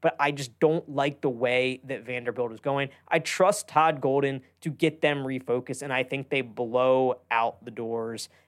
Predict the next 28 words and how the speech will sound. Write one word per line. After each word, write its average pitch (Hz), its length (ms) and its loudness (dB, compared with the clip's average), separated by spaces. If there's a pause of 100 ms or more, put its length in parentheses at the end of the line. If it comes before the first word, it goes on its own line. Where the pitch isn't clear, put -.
(160)
at 117 280 0
home. 117 480 -6
So 170 120 2
give 220 120 6
me 240 80 4
the 208 80 4
Gators, 131 540 2
laying 147 560 2
a 139 80 0
lot 135 240 4
of 127 80 0
points, 127 420 -8 (260)
minus 139 460 0
seventeen 123 920 -4
and 123 140 -10
a 110 40 -10
half 107 520 -10 (360)
in 127 340 -2
this 120 300 -2
one. 110 180 -10 (580)
Let's 160 300 0
go 170 480 6 (160)
to 185 120 2
the 190 100 6
two 247 400 4
o'clock 120 420 2
time 117 320 -12
slot. 117 340 -2